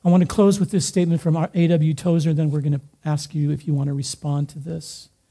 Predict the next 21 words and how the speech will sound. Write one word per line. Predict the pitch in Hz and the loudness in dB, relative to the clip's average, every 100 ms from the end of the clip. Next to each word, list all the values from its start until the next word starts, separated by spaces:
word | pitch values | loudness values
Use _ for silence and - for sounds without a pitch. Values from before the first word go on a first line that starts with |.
| _ _ _ _ _ _ | _ _ _ _ _ _
Just | 180 - | -8 2
gonna | 180 | 4
read | 170 175 180 | 6 4 4
from | - 151 | 2 0
what | 175 | 0
something | - 151 160 | 0 2 2
Tozer | 143 175 170 151 | 2 2 2 2
wrote. | 151 151 151 | 2 2 0
He | 180 | -2
said, | 151 175 | -2 0
"There | 151 185 | 2 4
is | 180 | 4
this | 180 165 | 2 2
matter | 180 196 208 185 | 2 4 2 2
of | 147 | -2
constant | - 190 190 - 170 - - _ _ - | -4 -2 -2 -2 -4 -4 -18 _ _ 0
need | 170 196 190 175 | 4 6 6 2
for | - | 0
consolation | 156 - 170 - 180 180 180 - 165 | -6 0 0 0 0 2 0 0 0
and | 160 | 0
peace. | - 214 196 151 - - - | -2 0 2 0 -2 -14 -16